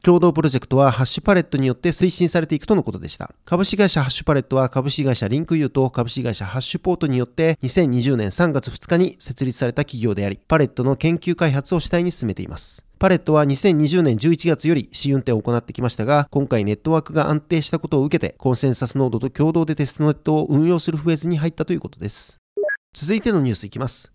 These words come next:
ブロックチェーン分野のコンサルティングを提供する株式会社ハッシュポートが、株式会社東京大学エッジキャピタルパートナーズ、ユーティーイーシー運営のユーティーイーシー四号投資事業有限責任組合及び株式会社セレスを引き受け先とし、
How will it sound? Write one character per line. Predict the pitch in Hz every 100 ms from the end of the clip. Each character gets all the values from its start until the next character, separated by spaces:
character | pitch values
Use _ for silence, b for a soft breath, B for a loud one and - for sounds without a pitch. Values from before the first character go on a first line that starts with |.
| _
ブ | 139
ロ | 185
ッ |
ク | -
チ | -
ェ |
ー | 175
ン |
分 | 165
野 | 156 123
の | 160
コ | 160
ン | 170
サ | 170
ル | 165
テ | 160
ィ |
ン | 165
グ | 165
を |
提 | 160 139
供 | 127 127
す | -
る | 113
株 | - 123
式 | 127 127
会 | 113
社 | 139
ハ | 117
ッ | 120
シ | -
ュ |
ポ | -
ー | 170
ト | 113
が、 | 123 131 -
株 | 147 143
式 | - 143
会 | 139
社 | - 90 -
東 | 147 180
京 | 180 180
大 | 170 151
学 | 104 - -
エ |
ッ | 117
ジ | 151
キ | 170
ャ |
ピ | -
タ | -
ル | 160
パ | 160
ー | 131
ト |
ナ | 107 87
ー |
ズ、 | - _ _ -
ユ | 143
ー |
テ | 143
ィ | 151 143
ー |
イ | 127
ー |
シ | - 101 - -
ー | 117
運 | 123
営 | 120
の | 135 170 -
ユ | 185
ー |
テ | 185
ィ | 185 190
ー |
イ |
ー | 165
シ | - 156
ー |
四 | 131 160
号 | 98 87 - -
投 | 165
資 | 156 151
事 | 113 120
業 | 151 151 120
有 | 151 165
限 | 160 156
責 | 143 131 143
任 | 143
組 | 139 135 95
合 | 62 - -
及 | 143
び | 117 135 131
株 | - 139
式 | 156 139
会 |
社 | 117 107
セ | 160
レ |
ス | 143 170
を |
引 | 156
き | - 151
受 | 139
け | 139
先 | - -
と | 127
し、 | - 151